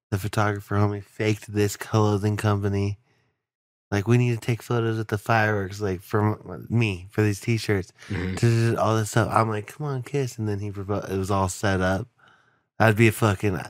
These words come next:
Speaker 1: like, if I, like, thought out things that people do sometimes, it's pretty cool.
Speaker 2: She got her hopes up, sounds like.
Speaker 1: Oh, I shot him down. I was like, "Hey, no, shut the fuck up. We ain't doing that."
Speaker 2: This is business.
Speaker 1: Yeah.
Speaker 2: We gotta get these shots in. They're not gonna send me any more hats.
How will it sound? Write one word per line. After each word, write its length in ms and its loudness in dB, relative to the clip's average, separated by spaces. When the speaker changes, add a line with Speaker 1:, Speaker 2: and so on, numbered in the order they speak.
Speaker 1:
like, 280 2
if 140 2
I, 140 6
like, 380 4
thought 260 4
out 260 -2
things 260 -4
that 140 -2
people 260 -2
do 180 0
sometimes, 720 0
it's 140 -10
pretty 260 -2
cool. 380 -4
Speaker 2:
She 140 -6
got 160 -2
her 100 0
hopes 320 -6
up, 260 -6
sounds 320 -6
like. 280 -10
Speaker 1:
Oh, 60 -4
I 120 -2
shot 260 -4
him 120 -6
down. 160 -8
I 80 -2
was 100 -4
like, 140 0
"Hey, 260 4
no, 280 4
shut 200 -4
the 100 -2
fuck 280 -4
up. 100 -2
We 260 0
ain't 140 0
doing 300 0
that." 160 -4
Speaker 2:
This 100 -2
is 140 -4
business. 720 -2
Speaker 1:
Yeah. 320 2
Speaker 2:
We 60 -4
gotta 140 2
get 140 -2
these 160 -4
shots 400 0
in. 220 -4
They're 140 -6
not 180 -4
gonna 140 -4
send 200 -4
me 100 -2
any 80 -2
more 180 -4
hats. 420 -8